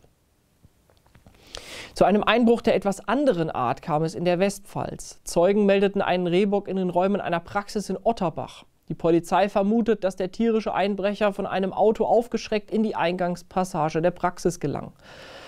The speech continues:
Dort habe er die Eingangstür durchbrochen und sich schließlich in einem der hinteren Räume versteckt. Wie sich herausstellte, war der Rehbock kein Unbekannter.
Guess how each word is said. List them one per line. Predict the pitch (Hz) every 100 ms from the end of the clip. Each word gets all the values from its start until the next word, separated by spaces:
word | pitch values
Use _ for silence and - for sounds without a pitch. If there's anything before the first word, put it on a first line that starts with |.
| - -
Dort | 160 156
habe | 170 165
er | 165
die | 170
Eingangstür | 147 190 208 196 - 208
durchbrochen | 196 - 202 226 220
und | 208
sich | 208
schließlich | - 233 226 208
in | 202
einem | 185 196
der | 185
hinteren | 180 240 208 190
Räume | 170 151 160 165 175 - -
versteckt. | - 208 - 160 - - - _
Wie | 160 175
sich | 180
herausstellte, | 190 170 233 - 214 214 190
war | 190
der | 190
Rehbock | 202 214 208 -
kein | - 185 190
Unbekannter. | 247 240 240 - 143 135 -